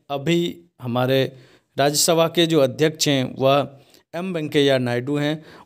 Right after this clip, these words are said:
उसी तरह पहले अध्यक्ष जो थे, वह उस समय के तत्काल, उस समय के जो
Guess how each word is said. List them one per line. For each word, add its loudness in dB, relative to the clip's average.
उसी 0
तरह 4
पहले 2
अध्यक्ष 0
जो 4
थे, 0
वह 2
उस -2
समय 0
के -2
तत्काल, -2
उस -4
समय 2
के 4
जो 4